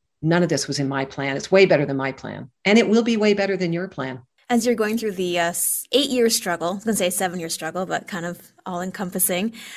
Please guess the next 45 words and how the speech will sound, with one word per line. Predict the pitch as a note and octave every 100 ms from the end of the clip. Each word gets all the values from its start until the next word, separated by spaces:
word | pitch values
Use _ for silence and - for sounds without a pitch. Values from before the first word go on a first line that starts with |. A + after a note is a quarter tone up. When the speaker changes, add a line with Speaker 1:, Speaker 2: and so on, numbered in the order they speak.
| - - -
Speaker 2:
uh, | G#3 G#3 -
what | A#3+ C#4
were | D#4
some | D4+ C#4+
of |
those | C4 B3 A#3+
things | G#3+ C4 C4
that | G3+ -
you | G#3
really | G#3+ G#3 G3
were |
able | F#3 F#3+ G3
to | G3
hold | G3+ F#3
on | E3 G#3+
to, | - F3+ E3
to | - F3+ D#3 D3+
power | - F3+ G3 G3
you | F#3 F#3
through? | - G3+ E3+ - - _ _ _ _ _ -
Speaker 1:
Wow. | D#3 D#3+ D#3+ D3 D3 - - - - - - - -
Honestly, | F3+ F#3+ F#3 D#3+ D#3+
I |
was | E3+ E3
just | F3+ - -
so | G#3+ G#3+
weak | D#3 D3 D3 -
on | D3
so | C3+ E3
many | C#3 D3
levels. | C#3 C#3 C#3 C#3 C3+
Our | C3+ C3+
kids | - F#3 F3 E3
were | C#3+
running | C#3 D#3 D3+
hard. | C#3 C#3 C3+ C#3+ D#3 _ _ _ _ -
Uh, | C#3 C3+ C#3
there | C#3+
was | C3+ C#3+
addiction | - E3+ E3 - D#3+
to | D3
drugs, | D3+ D3 C#3+ -
alcohol. | C#3+ D3+ D3+ D3 D3+ D3 C#3+
There | - -
was | - - -